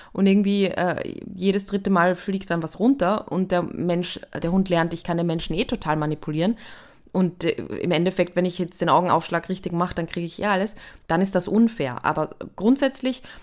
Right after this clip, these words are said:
genauso auch beim Anspringen, ich möchte dann kein Nein, kein Sitz oder sonst was, sondern dann geht der Mensch auf den Hund zu und sagt, „Du unterschreitest gerade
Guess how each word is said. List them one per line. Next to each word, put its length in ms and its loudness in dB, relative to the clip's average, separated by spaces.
genauso 340 2
auch 80 -2
beim 160 -4
Anspringen, 680 0
ich 160 -4
möchte 260 4
dann 220 2
kein 220 -2
Nein, 420 4
kein 240 0
Sitz 260 -2
oder 160 -4
sonst 340 -2
was, 160 -2
sondern 260 -2
dann 120 -4
geht 200 -2
der 80 2
Mensch 200 -2
auf 100 -8
den 160 -4
Hund 200 -4
zu 240 2
und 160 -2
sagt, 320 -6
„Du 140 -2
unterschreitest 600 -4
gerade 320 0